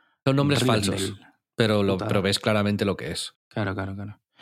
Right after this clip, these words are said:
Speaker 2: Pero tú imagínate que pudieses como, ya con la licencia completa, como ir leyéndote los pasajes, ¿no? De por dónde va Frodo, ¿no? Como ya la fricada, la fricada punto com.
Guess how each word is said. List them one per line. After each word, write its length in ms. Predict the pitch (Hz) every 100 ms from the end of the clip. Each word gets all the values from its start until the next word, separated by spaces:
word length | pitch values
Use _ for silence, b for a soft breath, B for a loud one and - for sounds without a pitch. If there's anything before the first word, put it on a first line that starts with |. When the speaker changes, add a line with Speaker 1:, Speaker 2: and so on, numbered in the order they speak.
| B
Speaker 2:
Pero 160 | - 113
tú 80 | 117
imagínate 460 | 127 110 139 135 139
que 80 |
pudieses 340 | 131 123 117 123
como, 480 | 127 113 107 107 - -
ya 200 | 113 110
con 260 | 123 123
la 300 | 113 107 101
licencia 440 | 101 98 110 104 113
completa, 320 | 117 110 120
como 240 | 117 104 B B B B _
ir 180 | 131 127
leyéndote 640 | 127 117 117 123 117 110 113
los 180 | 107
pasajes, 540 | - 98 113 104 101 -
¿no? 160 | 101 107
De 80 |
por 180 | 98 98
dónde 260 | 101 110 104
va 120 | 101
Frodo, 320 | - 95 92
¿no? 180 | 98 - _ b b b b b -
Como 140 | 101
ya 100 | 101
la 120 | 107 107
fricada, 1000 | 110 104 107 107 104 95 92 - 120 - _ _ _ -
la 140 | 107
fricada 600 | 98 98 98 101 101 95
punto 340 | 92 98 98 95
com. 300 | 95 92